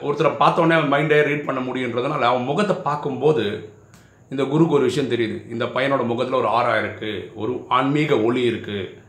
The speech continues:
இவன் வருங்காலத்துல ரொம்ப பெரிய ஆளாயிடுவான்னு தெரியுது. ஆனா இவங்க ஸ்கூல்ல ஐந்நூறு ஸ்டூடெண்ட்ஸ் இருக்கிறதுனால இவன் அதுக்கு போட்டி போட்டு இவன் முன்னேறதுக்கு டைம் இல்ல. போ-, அதனால,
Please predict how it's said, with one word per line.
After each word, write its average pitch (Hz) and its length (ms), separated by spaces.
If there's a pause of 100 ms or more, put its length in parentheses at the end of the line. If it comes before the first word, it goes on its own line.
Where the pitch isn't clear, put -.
(420)
இவன் 131 140
வருங்காலத்துல 143 400
ரொம்ப 143 280
பெரிய 143 240
ஆளாயிடுவான்னு 120 520
தெரியுது. 120 340 (1300)
ஆனா 160 120
இவங்க 180 240
ஸ்கூல்ல 175 540
ஐந்நூறு 170 500
ஸ்டூடெண்ட்ஸ் 180 300
இருக்கிறதுனால 143 600
இவன் 135 280
அதுக்கு 143 260
போட்டி 165 380
போட்டு 160 340
இவன் 131 280
முன்னேறதுக்கு 139 560
டைம் 135 240
இல்ல. 123 440
போ-, 131 360
அதனால, 139 680